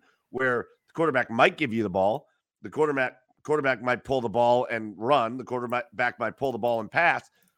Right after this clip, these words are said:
What's it take for a running back? First of all, did you like the schemes you were seeing out there, uh, uh, and getting that going a little bit? And what's it take for a running back to kinda get used to that?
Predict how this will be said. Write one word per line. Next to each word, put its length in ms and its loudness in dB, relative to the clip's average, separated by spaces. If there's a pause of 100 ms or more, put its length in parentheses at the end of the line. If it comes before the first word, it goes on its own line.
(240)
What's 200 -2
it 100 -8
take 220 0
for 160 2
a 80 2
running 500 -4
back? 380 -6
First 260 -2
of 60 0
all, 80 2
did 200 -10
you 100 -4
like 260 2
the 80 -8
schemes 420 -8
you 80 -6
were 80 -6
seeing 260 -6
out 200 0
there, 240 -4 (380)
uh, 400 2 (100)
uh, 120 -6 (100)
and 220 -6
getting 260 -2
that 180 -4
going 220 -2
a 40 -4
little 160 -4
bit? 160 -2 (160)
And 180 0 (520)
what's 220 -4
it 100 -6
take 160 -4
for 140 2
a 40 0
running 320 -2
back 200 -2
to 60 -20
kinda 180 -4
get 140 -4
used 280 -4
to 80 -6
that? 220 -10